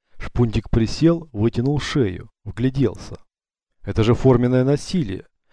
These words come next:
Коты и особенно кошки заслуживают любви и поклонения просто по факту своего рождения. Даже дуру-мышь это понимала. Но чтоб поймать вот так и любить принудительно,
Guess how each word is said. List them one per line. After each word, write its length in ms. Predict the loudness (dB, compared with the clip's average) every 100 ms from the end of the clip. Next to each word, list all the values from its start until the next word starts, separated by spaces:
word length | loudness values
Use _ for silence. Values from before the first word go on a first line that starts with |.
| -12
Коты 280 | -6 0 0
и 120 | 0
особенно 440 | -2 0 0 2 -2
кошки 380 | 0 -2 0 -2
заслуживают 640 | -2 0 2 2 0 0
любви 340 | -6 -2 -4
и 120 | -2
поклонения 680 | -4 -2 0 0 0 -2 -4 -12 -4
просто 260 | 2 4 4
по 160 | 2 4
факту 280 | 2 0
своего 320 | 0 4 6 6
рождения. 680 | 4 4 0 0 -4 -14 -20 _ _ -20 -4
Даже 280 | 2 4 6
дуру-мышь 540 | 6 6 6 4 0
это 180 | -2 0
понимала. 560 | 0 0 0 -2 -4 -14 _ _ _ -10
Но 120 | -6
чтоб 260 | 0 -2
поймать 400 | 0 -4 -2 -2
вот 180 | -2 -2
так 240 | 0 0 -2
и 80 |
любить 320 | -4 -2 -4 -4
принудительно, 800 | -8 -8 -4 -4 -6 -12 -12